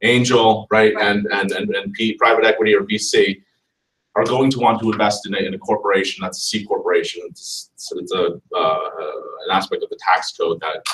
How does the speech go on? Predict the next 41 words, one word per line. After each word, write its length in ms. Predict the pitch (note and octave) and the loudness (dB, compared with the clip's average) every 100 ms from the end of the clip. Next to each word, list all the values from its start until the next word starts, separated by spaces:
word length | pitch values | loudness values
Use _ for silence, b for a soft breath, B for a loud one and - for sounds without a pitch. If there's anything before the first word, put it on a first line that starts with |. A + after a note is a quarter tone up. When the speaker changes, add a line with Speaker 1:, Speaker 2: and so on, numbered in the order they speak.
| - - _ | -10 -18 _
Speaker 1:
the 60 | - | -20
corporation 580 | - G2+ - F#2 - F#2+ | -4 -4 0 0 0 -6
gets 220 | - - | -10 -10
taxed. 420 | F2+ - - - _ B B B B _ | -8 -10 -12 -20 _ B B B B _
So 320 | - C3 - D#3 | 4 6 6 4
funding 360 | D#3+ E3 C#3 - | 4 6 2 2
drives 380 | A#2 A2+ A2+ G#2 | 2 4 2 2
a 20 | |
lot 200 | G#2 G#2 | 2 2
of 60 | F#2+ | 0
the 60 | F#2+ | -8
decisions. 760 | - A#2 A2+ F#2+ E2 E2 - - | -8 -6 -6 -8 -14 -14 -16 -8
And 360 | G2+ G2 F#2+ F#2 - _ G#2+ | -6 -4 -6 -8 -12 _ -6
what 140 | G#2+ A#2+ | 0 2
I 80 | B2+ - | 2 2
tell 180 | B2 - | 0 0
clients, 880 | - B2 B2 F#2+ F2+ G#2+ - - - | -2 2 2 0 -6 -10 -10 -12 -8
having 380 | G#2+ G2+ G#2 G2+ | -6 -2 -2 -2
re-, 160 | G2 - - G#2+ | -6 -8 -2 -2
represented 400 | G#2 A2 G2 F#2+ | 0 -4 -4 -4
clients 420 | G2 F#2+ F#2+ F#2+ | 0 0 -2 -4
on 120 | F#2 F#2+ | -6 -2
exits, 440 | G#2 G#2+ F#2 F2+ - | -2 -2 -6 -8 -8
meaning 200 | F#2 F2+ | -12 -4
they've 160 | F#2+ G2 - | -4 -2 -2
sold 200 | G2+ G2+ | 0 2
their 160 | G2 | 0
interest 320 | F#2+ G2 - - | 0 -4 -12 -14
in 40 | F2 | -8
the 60 | G2+ | -8
company 280 | G2+ G2 F#2+ | -6 -8 -8
to 120 | F#2+ F#2 | -8 -10
an 60 | |
investor 440 | F2 G#2 F#2 - F#2+ | -2 0 0 -2 -6
and 100 | F#2 | -4
kind 100 | F#2+ | -6
of 60 | F#2+ | -4
got 160 | - | -6
that 140 | F2+ F2 | -6 -6
big 140 | - - | -8 -2
cash, 460 | G#2 F2 F2 - | 0 0 -2 -10